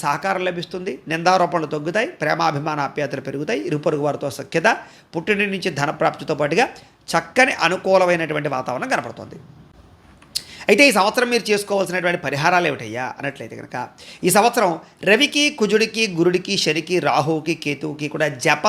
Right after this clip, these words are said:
తర్పణ హోమాలు చేయించుకోవడము, లక్ష్మీ గణపతి హోమము, సుదర్శన హోమము, చండీ హోమము చేయించుకున్నట్లయితే కనుక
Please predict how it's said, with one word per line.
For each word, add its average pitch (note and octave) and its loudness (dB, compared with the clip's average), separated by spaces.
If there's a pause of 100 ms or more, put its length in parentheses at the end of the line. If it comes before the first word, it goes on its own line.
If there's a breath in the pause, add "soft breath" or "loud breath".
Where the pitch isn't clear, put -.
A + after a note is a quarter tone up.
తర్పణ F#3+ 0
హోమాలు D3 -4
చేయించుకోవడము, A#2 -14 (460 loud breath)
లక్ష్మీ G#3+ 2
గణపతి A#3 2
హోమము, G#3+ 0 (100)
సుదర్శన F3 -2
హోమము, F3+ -4 (100)
చండీ D3+ -2
హోమము D#3 -2
చేయించుకున్నట్లయితే C3+ -8
కనుక E3+ -2